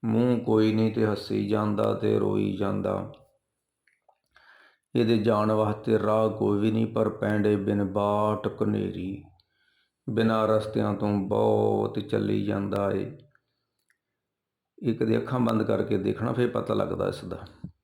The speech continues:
ਉਹ ਫਿਰ ਜਦੋਂ ਥਰਥੱਲੀ ਮੱਚ ਜਾਂਦੀ ਅੰਦਰ ਤੇ ਬੰਦਾ ਛੇ ਸੈਕਿੰਡ ਬਾਅਦ ਵੀ ਅੱਖਾਂ ਖੋਲ੍ਹ ਕੇ ਬਾਹਰ ਨੂੰ ਵੇਖਣ ਲੱਗ ਪੈਂਦਾ।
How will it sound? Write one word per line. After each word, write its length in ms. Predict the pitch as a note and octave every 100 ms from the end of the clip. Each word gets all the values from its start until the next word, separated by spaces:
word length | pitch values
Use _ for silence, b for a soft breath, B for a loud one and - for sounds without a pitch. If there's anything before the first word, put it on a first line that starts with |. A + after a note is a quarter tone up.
| _ _ _ _ _ _ _ _ _ _ _ _ _ _ _ _ _ _ -
ਉਹ 300 | D#3+ E3+ D#3+
ਫਿਰ 160 | D3+ C#3+
ਜਦੋਂ 340 | A#2+ C3+ C3
ਥਰਥੱਲੀ 640 | B2 A2+ A#2+ A#2 B2+ C3
ਮੱਚ 300 | A#2+ A2+ G#2+
ਜਾਂਦੀ 420 | A2+ A#2 A#2 B2
ਅੰਦਰ 240 | A2+ G#2+ A2
ਤੇ 140 | A#2
ਬੰਦਾ 480 | G2+ G#2+ G#2 A2 A2
ਛੇ 320 | - A2 G#2+
ਸੈਕਿੰਡ 400 | G#2+ G#2+ G#2+ G#2+
ਬਾਅਦ 260 | G2+ A2 A2
ਵੀ 140 | A2
ਅੱਖਾਂ 280 | G#2+ - A2
ਖੋਲ੍ਹ 260 | - A2 G#2+
ਕੇ 120 | G#2+
ਬਾਹਰ 300 | F#2+ A#2+ C3+
ਨੂੰ 120 | C3
ਵੇਖਣ 280 | G#2+ - G2
ਲੱਗ 120 | G2
ਪੈਂਦਾ। 440 | F#2 F2+ F2+ -